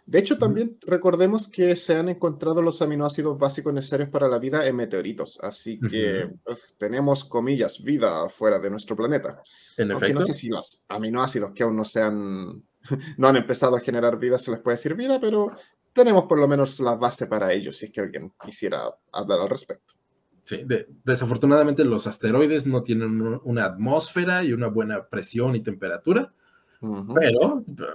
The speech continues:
Speaker 1: Y
Speaker 2: si
Speaker 1: se
Speaker 2: la
Speaker 1: desintegra
Speaker 2: tuvieran,
Speaker 1: todo al entrar en una atmósfera. <laughs>
Speaker 2: <laughs> si la tuvieran, pues, eh, he ahí los componentes para la vida, ¿no? Que
Speaker 1: Ujú.
Speaker 2: quizás se genera todo el tiempo en múltiples lugares de todo el universo. ¿Quién sabe?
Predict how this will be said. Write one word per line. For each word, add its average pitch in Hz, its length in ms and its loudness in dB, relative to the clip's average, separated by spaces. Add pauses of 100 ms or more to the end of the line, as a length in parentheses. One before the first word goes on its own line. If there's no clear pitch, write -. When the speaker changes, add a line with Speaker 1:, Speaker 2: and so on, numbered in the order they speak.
(140)
Speaker 1:
Y 165 80 0
Speaker 2:
si 160 120 4
Speaker 1:
se 156 80 10
Speaker 2:
la 139 100 12
Speaker 1:
desintegra 151 360 10
Speaker 2:
tuvieran, 175 180 12
Speaker 1:
todo 143 100 10
al - 60 8
entrar 135 240 2
en 131 80 2
una 127 140 2
atmósfera. 165 600 2
<laughs> - 460 -8
Speaker 2:
<laughs> 175 440 -2
si 143 140 2
la 104 220 2
tuvieran, 147 540 2 (120)
pues, 82 280 -4
eh, - 240 -6 (280)
he 123 160 4
ahí 143 240 4
los 107 280 0
componentes 113 460 -8
para 95 200 -2
la 95 100 -4
vida, 95 260 -12 (400)
¿no? 127 160 -6
Que - 140 -10
Speaker 1:
Ujú. 107 100 -6
Speaker 2:
quizás 156 440 4 (140)
se 131 180 2
genera 147 460 6
todo 147 200 6
el 127 160 2
tiempo 147 540 -2
en 131 140 -2
múltiples 139 600 2
lugares 113 460 -2
de 98 320 -4
todo 113 220 -2
el 107 80 0
universo. 120 480 -4 (920)
¿Quién 104 220 -4
sabe? 226 300 2